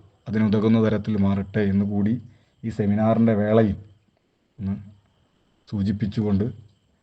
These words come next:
സെമിനാർ സംഘടിപ്പിച്ച ഇടതുപക്ഷം ഹൃദയപക്ഷം എന്ന കൂട്ടായ്മയ്ക്ക് എല്ലാവിധ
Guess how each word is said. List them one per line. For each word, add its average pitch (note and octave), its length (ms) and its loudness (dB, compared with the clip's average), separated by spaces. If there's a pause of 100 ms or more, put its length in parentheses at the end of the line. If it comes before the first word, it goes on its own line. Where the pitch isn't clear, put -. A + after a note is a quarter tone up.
(600)
സെമിനാർ A2 360 4 (680)
സംഘടിപ്പിച്ച G#2+ 580 2 (560)
ഇടതുപക്ഷം G#2+ 640 -2
ഹൃദയപക്ഷം A2 580 0
എന്ന G#2+ 120 2 (1120)
കൂട്ടായ്മയ്ക്ക് A2+ 600 2 (400)
എല്ലാവിധ G#2+ 460 0